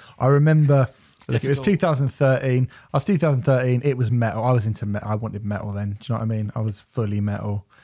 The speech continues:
Speaker 1: Uh, I probably wasn't listening to this sort of thing at all, so I didn't really have anything to compare it to. And also, you know, this is, I think, the whole point of this, like, podcast is,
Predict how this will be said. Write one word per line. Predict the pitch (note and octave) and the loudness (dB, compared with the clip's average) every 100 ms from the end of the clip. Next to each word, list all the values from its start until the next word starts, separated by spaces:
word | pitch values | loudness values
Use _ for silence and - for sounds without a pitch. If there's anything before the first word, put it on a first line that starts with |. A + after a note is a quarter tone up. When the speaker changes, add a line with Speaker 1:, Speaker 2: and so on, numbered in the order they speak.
| _ _ | _ _
Speaker 1:
Uh, | - G2+ G2+ G2 | -8 -4 -4 -4
I | |
probably | A2 B2 A2+ | -4 -2 -2
wasn't | G#2+ G#2 G#2 | -2 -4 -4
listening | G#2+ G#2+ | -6 -6
to | G2 | -8
this | G#2 | -8
sort | - A2 | -8 -10
of | - | -8
thing | G#2+ | -6
at | G#2+ A#2 | -6 -6
all, | G#2+ | -6
so | - A2 | -4 -2
I | A2 G#2+ | 0 -2
didn't | A#2+ G#2 | -4 -6
really | G2+ G2+ | -6 -6
have | G2+ | -6
anything | A2 G#2 A2 | -6 -6 -6
to | - | -8
compare | - G#2+ A2 G#2+ | -10 -6 -4 -4
it | - | -4
to. | A2+ - - - | -6 -6 -14 -6
And | C3+ C#3 C3 | 0 0 2
also, | D#3+ D#3+ - B2+ A2 A2+ - _ _ _ _ _ _ _ | 4 4 4 0 0 -2 -6 _ _ _ _ _ _ _
you | - C#3 | 0 0
know, | B2+ B2 A#2+ _ _ _ _ _ _ _ _ _ _ _ _ | 2 0 -2 _ _ _ _ _ _ _ _ _ _ _ _
this | C#3 E3 - | 0 0 0
is, | C3+ | 0
I | C3+ | 0
think, | D#3+ C3+ | 0 -2
the | B2 | 0
whole | B2+ A#2+ | -2 -2
point | - B2 G#2+ | 0 -2 -2
of | G#2 | -6
this, | G#2+ - - - _ | -8 -8 -14 -18 _
like, | A#2+ G#2 - - | -10 -8 -10 -8
podcast | B2 A2 A2+ G#2 - | -8 -6 -6 -8 -10
is, | G#2 G2 G#2+ - | -10 -10 -14 -20